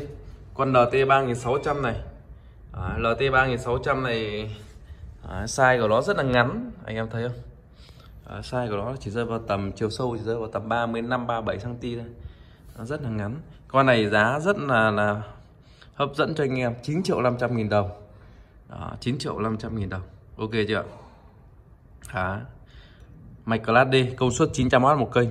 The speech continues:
chơi full ba mươi, bốn mươi. Nói chung là súp năm mươi các kiểu anh em nhé. Con này tiếng thì bao hay. Đấy, sử dụng, à, mạch class D và linh kiện rất là xịn sò. Hàng này chuẩn luôn. Hàng này không có gì phải suy nghĩ. Ờ, nhìn nó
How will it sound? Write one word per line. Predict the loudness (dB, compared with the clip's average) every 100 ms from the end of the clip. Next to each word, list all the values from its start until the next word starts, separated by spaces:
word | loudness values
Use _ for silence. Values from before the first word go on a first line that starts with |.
| 2
chơi | 4 4
full | 4 4
ba | 8 8
mươi, | 6 4 4
bốn | 2 4
mươi. | 4 4 2 -10 -20 -20 -20 -16
Nói | -6
chung | -2 2
là | 2
súp | 2 -2 -4 -12 0
năm | 4 6
mươi | 6 4
các | 6 2
kiểu | 6 6 6
anh | 4
em | 4
nhé. | 2 0 0
Con | 2
này | 4 2
tiếng | 2 0
thì | 4
bao | 4 6
hay. | 4 2 -2 -16 -20 -20 -20 -10
Đấy, | -8 -6
sử | -4 -4
dụng, | -2 -6 -4 -4
à, | -4 -2 -4 -4
mạch | -4 -4
class | 2 2 2
D | 2 2
và | 2
linh | 0 0
kiện | -2 -4
rất | 0
là | 0
xịn | -2 -6
sò. | 0 0 0 -4 -16 -20 -20 -20 -20 -20
Hàng | -10 -6 -4
này | -6
chuẩn | -6 -2 -2
luôn. | 2 2 0 -4 -14 -16
Hàng | -12
này | -8 -8
không | -6 -4
có | -2
gì | 0 0 -2
phải | -8
suy | -6 -4
nghĩ. | -2 -4 -8 -12 -20 -20 -20 -16
Ờ, | -8
nhìn | -4 -2
nó | -4